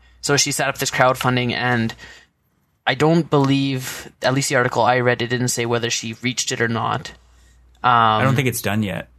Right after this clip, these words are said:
Speaker 2: I think that was the issue.
Speaker 1: Yeah, I think it's still ongoing, but the whole point is that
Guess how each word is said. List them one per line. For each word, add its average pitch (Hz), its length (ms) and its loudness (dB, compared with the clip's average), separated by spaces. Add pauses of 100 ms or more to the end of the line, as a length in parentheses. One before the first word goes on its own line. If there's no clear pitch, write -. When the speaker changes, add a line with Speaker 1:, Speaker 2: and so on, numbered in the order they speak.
Speaker 2:
I - 60 -20
think 101 160 -18
that - 100 -10
was - 120 -12
the - 100 -12
issue. - 300 -12 (520)
Speaker 1:
Yeah, 175 200 4
I 139 100 -2
think 160 180 0
it's 147 140 -2
still 139 340 0
ongoing, 131 540 4
but 123 300 4
the 143 80 2
whole 139 180 4
point 127 300 2
is 120 140 2
that 113 300 0